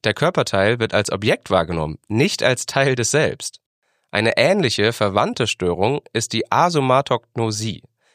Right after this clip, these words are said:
Hier verschwindet ein Körperteil ganz aus der Wahrnehmung. Wenn zum Beispiel der Arm eines Betroffenen berührt wird,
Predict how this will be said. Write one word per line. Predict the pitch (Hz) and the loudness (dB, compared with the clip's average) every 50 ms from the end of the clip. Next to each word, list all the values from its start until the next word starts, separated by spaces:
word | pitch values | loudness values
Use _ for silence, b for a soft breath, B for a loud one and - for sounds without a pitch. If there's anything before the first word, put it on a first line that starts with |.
| _ | _
Hier | _ - 160 196 180 165 175 170 | _ -2 0 2 4 2 2 0
verschwindet | - - 139 - - 139 147 151 139 - | 0 0 0 0 2 2 0 0 0 0
ein | 113 110 107 | -2 -2 -2
Körperteil | - 139 139 160 - 127 110 - 104 98 107 117 120 127 - _ _ _ _ | 0 0 0 2 0 -2 -2 0 0 0 0 0 -2 -6 -14 _ _ _ _
ganz | 147 143 170 180 156 - - | -2 0 2 0 0 -2 -2
aus | - 87 - - | -4 -4 -2 -2
der | 82 78 71 | -4 -6 -6
Wahrnehmung. | 73 62 67 76 76 73 64 52 - _ _ b b b b b b b b | -6 -8 -6 -8 -10 -10 -12 -14 -16 _ _ b b b b b b b b
Wenn | 113 120 | -4 -2
zum | - 143 127 | 0 0 2
Beispiel | 127 127 123 - - 127 120 117 117 117 110 | 2 2 2 0 -2 -2 0 0 -2 -2 0
der | - 107 - - | 0 0 2 2
Arm | 110 131 170 185 170 | 2 2 2 2 2
eines | 127 127 120 - - | 2 0 0 -2 -4
Betroffenen | 110 - - - 117 120 - 120 110 107 | -8 -8 -2 0 0 0 0 -2 -2 -2
berührt | 92 95 87 101 135 185 226 208 - | -2 -2 -2 0 0 0 0 0 -2
wird, | 110 101 113 127 143 160 - | 0 0 2 0 0 -2 -8